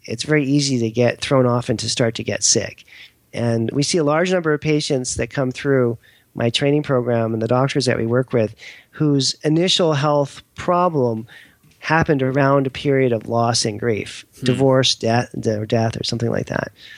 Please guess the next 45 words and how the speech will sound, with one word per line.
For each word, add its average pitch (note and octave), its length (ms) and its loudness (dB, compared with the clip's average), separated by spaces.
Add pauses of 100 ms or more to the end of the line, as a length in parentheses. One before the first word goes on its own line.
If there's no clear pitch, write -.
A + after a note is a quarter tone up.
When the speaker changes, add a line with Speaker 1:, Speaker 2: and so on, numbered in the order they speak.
(200)
Speaker 2:
Yeah, A2 400 -12
that's C#3+ 180 2
fascinating. A#2 540 0
That's, B2+ 240 -4
oh, - 100 -10 (120)
man, B2 180 -2
I A2 80 0
love B2 300 0
that G#2+ 180 0
question A2 480 -4
'cause A2+ 300 -6 (420)
nine A#2+ 300 4
times B2 320 2
out A#2 120 -2
of - 100 -6
ten, G2+ 380 0 (380)
it's - 220 -2
always, G#2+ 340 0
uh, F2 280 -4 (120)
it A#2+ 60 -6
has A2+ 220 0
nothing A2+ 320 0
to A2 80 -2
do G2+ 200 0
with, G2 180 -2
like, F2+ 320 -4 (220)
what A2 160 0
we A2 80 0
talked G#2 320 -4
about G2 260 -2
for G#2 100 -2
the G2 100 2
first - 840 -4
Speaker 1:
<laughs> - 40 -6
Yeah. C3+ 100 2 (120)
Speaker 2:
thirty-five G#2+ 360 -2
minutes, G2+ 420 -4
and A#2 180 -2
it's B2+ 180 -2
great. D#3+ 360 0
It's - 180 -10
like G#2+ 120 -4
a - 40 -18
curveball. A#2+ 520 -2 (480)
Um, G2 400 -6